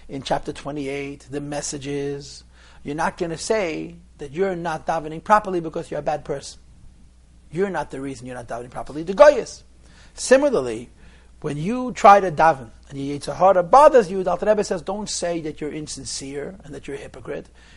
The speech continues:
because the Yid within you wants to daven.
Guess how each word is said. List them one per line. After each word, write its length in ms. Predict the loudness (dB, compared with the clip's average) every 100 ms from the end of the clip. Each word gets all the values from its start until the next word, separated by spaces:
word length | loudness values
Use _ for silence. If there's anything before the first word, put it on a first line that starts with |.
| -10
because 400 | -8 -4 -6 -6
the 200 | -6 -6
Yid 720 | -6 -10 -4 0 0 0 -4
within 340 | -10 -8 -8 -8
you 160 | -8
wants 360 | -6 -4 -4 -6
to 120 | -10
daven. 460 | -6 -6 -6 -12